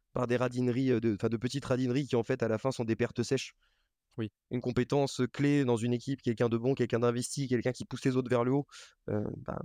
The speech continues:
Speaker 1: mérite, mérite un salaire, heu, plus élevé que quelqu'un qui fait juste son travail. Et, heu, et c'est, je pense qu'il faut accepter des fois de, bah, de lâcher plus, de se donner plus parce que, heu, bah, parce que, voilà, il y a des compétences particulières et il y a des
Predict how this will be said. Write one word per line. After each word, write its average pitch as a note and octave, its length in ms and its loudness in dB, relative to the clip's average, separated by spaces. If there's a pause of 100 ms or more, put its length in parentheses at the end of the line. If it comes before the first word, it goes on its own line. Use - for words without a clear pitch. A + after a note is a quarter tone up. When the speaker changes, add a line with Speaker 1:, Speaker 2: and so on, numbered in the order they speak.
(120)
Speaker 1:
mérite, C3 580 -6
mérite A#2 480 -2
un A#2 80 2
salaire, A#2 420 2
heu, A2 160 -4 (220)
plus C3 200 -2
élevé B2 220 2
que C3 100 0
quelqu'un A#2 260 0
qui - 120 -10
fait A2+ 100 0
juste A2 180 -4
son A#2 100 -4
travail. C3 340 -2 (600)
Et, G#2 220 2
heu, G2 540 0 (100)
et F#2+ 80 -4
c'est, G#2+ 420 0
je G#2+ 160 -4
pense C3+ 140 -2
qu'il - 120 -8
faut A2 480 0
accepter B2+ 520 -2
des B2 100 2
fois C#3 200 0
de, A2+ 240 0 (480)
bah, D2+ 100 -4
de A#2 80 -2
lâcher C3 260 0
plus, D3 460 -4
de A#2+ 200 -4
se G#2+ 80 -6
donner C3 220 2
plus C#3 380 -6
parce A2 200 -2
que, A2+ 120 0
heu, A2+ 420 4
bah, - 100 -4
parce C3 160 -8
que, - 60 -8
voilà, A#2 140 0
il B2 40 -2
y B2+ 40 2
a A2+ 40 2
des A2 80 -2
compétences B2 400 -2
particulières A#2+ 560 -2
et C3 40 2
il A#2 60 0
y A2+ 40 4
a A2 40 -2
des A2 160 0